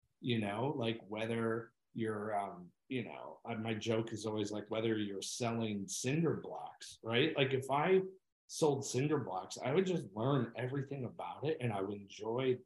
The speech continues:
I enjoy knowledge. So I would just enjoy knowing, like, being <laughs> able to answer every question about a cinder block. I'd probably be able to sell a lot because, like, I, I don't have any love for cinder blocks,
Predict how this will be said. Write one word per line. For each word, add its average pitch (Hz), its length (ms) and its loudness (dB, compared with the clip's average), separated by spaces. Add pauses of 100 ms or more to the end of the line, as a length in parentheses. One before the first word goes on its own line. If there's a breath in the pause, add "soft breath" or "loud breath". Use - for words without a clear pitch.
(140)
I 110 100 0
enjoy 113 420 0
knowledge. 127 680 -4 (400)
So - 140 0
I 135 140 6
would 143 120 4
just 135 280 -2
enjoy 110 520 0
knowing, 98 540 -6 (200)
like, 98 240 -8
being 110 220 0
<laughs> - 60 0
able 101 200 0
to - 220 -8
answer 110 380 -4
every 101 160 -4
question 104 440 -6
about 87 260 -10
a - 20 -18
cinder 139 400 0
block. 87 420 -10 (560)
I'd 143 120 2
probably 214 280 6 (120)
be 139 60 6
able 127 240 2
to 110 80 -4
sell 139 320 2
a 202 200 0
lot - 320 -10 (440)
because, 123 720 2 (140)
like, 131 300 4
I, 135 260 10
I - 20 10
don't 151 220 6
have 120 140 0
any 110 340 0
love 104 300 -4
for 110 120 -10
cinder 104 320 -4
blocks, 135 540 -4